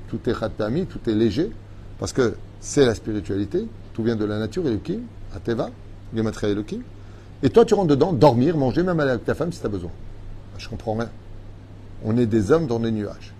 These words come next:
Réponse, oui. Maintenant, on va inverser les rôles. Et c'est pour ça qu'après tout cela, on va danser avec la Torah, Simchat Torah. Une fois qu'on a fini,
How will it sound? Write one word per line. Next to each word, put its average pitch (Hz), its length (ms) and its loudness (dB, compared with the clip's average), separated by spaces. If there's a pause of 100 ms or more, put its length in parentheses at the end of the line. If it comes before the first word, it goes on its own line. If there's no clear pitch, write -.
(680)
Réponse, 120 400 0 (160)
oui. 104 160 -4 (720)
Maintenant, 107 220 -2
on 123 40 0
va 110 120 0
inverser 120 320 -2
les 98 60 0
rôles. 139 240 0 (560)
Et 95 40 -8
c'est - 100 -12
pour 107 120 -6
ça 151 160 0
qu'après 110 260 -2
tout 104 140 -4
cela, 180 200 2
on 160 40 2
va 117 100 2
danser 117 240 -2
avec 151 220 -2
la 147 80 -2
Torah, 120 260 -2
Simchat 110 300 -8
Torah. - 180 -10
Une - 800 -16
fois 113 100 -4
qu'on 104 160 -4
a 95 60 -4
fini, 147 400 -4